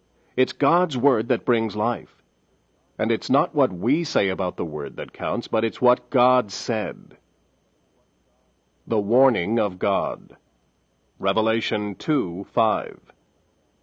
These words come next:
"Remember therefore from whence thou art fallen, and repent, and do the first works, or else I will come unto thee quickly, and will remove thy candlestick out of his place, except thou repent." God tells them to remember.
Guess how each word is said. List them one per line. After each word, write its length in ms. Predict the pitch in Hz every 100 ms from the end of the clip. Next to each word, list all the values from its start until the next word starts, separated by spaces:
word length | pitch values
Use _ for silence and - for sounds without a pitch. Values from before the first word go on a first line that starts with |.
| _
"Remember 380 | 113 131 180 170
therefore 420 | 127 123 123 113
from 220 | - 113
whence 260 | 104 120 117
thou 220 | 120 110
art 160 | 104 101
fallen, 540 | - 120 98 - - -
and 180 | 85 101
repent, 600 | 104 - 107 78 - _ _
and 200 | 92 117
do 140 | 123 175
the 100 | 143
first 380 | - 120 107 -
works, 440 | 110 92 - - _ _ _ _ _
or 160 | 76 80
else 240 | 98 -
I 100 | 85
will 180 | 80 78
come 220 | - 113
unto 280 | 120 113 107
thee 200 | 98 95
quickly, 440 | - 104 95 104
and 120 | 101 101
will 140 | 113
remove 400 | 110 113 139 120
thy 160 | 123 113
candlestick 600 | 135 123 120 - 123 101
out 160 | 117
of 120 | 113
his 220 | 98 101 -
place, 520 | - 104 67 - -
except 460 | 87 - 131 127
thou 160 | 113 107
repent." 600 | 101 - 95 69 50 _ _ _ _ _ _ _ _ _ _ _ _ _ _ _ -
God 280 | 160 190
tells 240 | 170 147 110
them 200 | 117 110
to 120 | 131
remember. 760 | 117 113 110 110 98 55 50